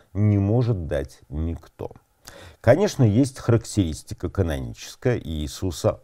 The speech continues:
Х. Она заключается в том, что очень свирепое божество по имени Иегова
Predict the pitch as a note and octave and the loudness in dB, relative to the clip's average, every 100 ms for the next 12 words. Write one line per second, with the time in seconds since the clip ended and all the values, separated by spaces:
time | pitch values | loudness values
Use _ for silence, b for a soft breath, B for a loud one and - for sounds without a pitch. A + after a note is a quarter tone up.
0 | - - - - - _ _ _ b b | -14 -4 -4 -4 -10 _ _ _ b b
1 | b b - C3+ G3 E3 C3 A#2 - F2+ | b b 4 6 6 4 4 2 2 -2
2 | C#2 E2 - A#2+ - _ _ - A#2 G#2+ | -4 -6 -14 -14 -16 _ _ -2 2 2
3 | F#2+ - - D#3+ - F3 B2+ B2+ C#3 D#3 | 2 -2 2 2 2 0 0 4 6 6
4 | F3+ D3 A#2+ G2 F#2+ F2+ - D#2 D#2 A#2+ | 4 4 4 4 0 -2 -8 -6 -6 -6
5 | B B B B _ - B2+ D3+ C#3 A#2 | B B B B _ 8 8 8 6 6
6 | G#2 - F2+ F2+ D2 D2+ D2 F2 G#2 | 4 0 0 0 0 -2 -2 -2 -6